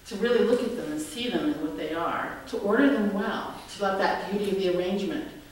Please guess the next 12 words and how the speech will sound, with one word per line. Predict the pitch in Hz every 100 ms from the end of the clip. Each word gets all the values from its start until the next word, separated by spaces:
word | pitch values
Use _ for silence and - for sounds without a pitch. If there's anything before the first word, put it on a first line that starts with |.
| - -
reflect | - 214 208 196
something | 175 170 151
in | 147
God, | 143 147 - -
to | 196
feel | - 208 190
nourished | 185 196 208 208 -
in | 139
that. | - - - - - - - - - - -
Um, | 175 175 170 170 - - - - - - - -
that's | 208 214
how | 254